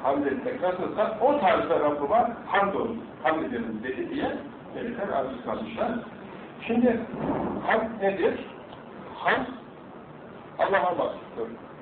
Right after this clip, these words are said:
Övmek ama kulların övülmesi gibi değil. Yani kul kula herhangi bir şekilde övücü söz söylerse ona medih denmez.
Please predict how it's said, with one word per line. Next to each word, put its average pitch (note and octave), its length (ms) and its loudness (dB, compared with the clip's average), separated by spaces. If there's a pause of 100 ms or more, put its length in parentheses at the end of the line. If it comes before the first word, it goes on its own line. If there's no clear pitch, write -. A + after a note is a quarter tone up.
(240)
Övmek G#3+ 380 4
ama B3 340 4 (640)
kulların G3 420 4
övülmesi D#3 400 4
gibi - 340 -4
değil. A#3 160 0 (1080)
Yani D3 260 4 (1200)
kul G#3 300 2
kula F3 480 4 (760)
herhangi C3+ 500 -2
bir - 60 -8
şekilde - 360 -4
övücü - 460 -2
söz C#3 240 -2
söylerse A3 340 0
ona D#3+ 180 0
medih D3+ 440 0
denmez. - 280 -2